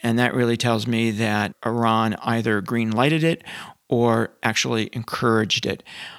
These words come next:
And if that's right, and I think it is, then it really says something important about the supreme leader in Iran's thinking about this, because he has heretofore been very cautious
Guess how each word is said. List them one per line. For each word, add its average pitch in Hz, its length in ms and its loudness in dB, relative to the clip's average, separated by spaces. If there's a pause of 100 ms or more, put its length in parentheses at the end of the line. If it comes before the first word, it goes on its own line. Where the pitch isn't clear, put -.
(240)
And 127 360 0 (260)
if 175 280 0
that's 151 300 2
right, 123 320 4
and 117 120 2
I 113 80 0
think 117 200 -2
it - 160 -4
is, 117 500 2 (480)
then 120 200 0
it 123 120 0
really 147 280 4
says 131 300 2
something 127 360 0
important 123 540 0
about 113 540 2 (160)
the 123 80 -2
supreme 127 520 2
leader 113 480 0 (360)
in 123 140 2
Iran's 110 720 2 (200)
thinking 117 400 0
about 104 360 -2
this, - 240 -4
because - 380 0 (360)
he 202 360 0
has 147 280 2
heretofore 123 920 0 (560)
been 123 340 2
very 131 420 2
cautious 120 800 0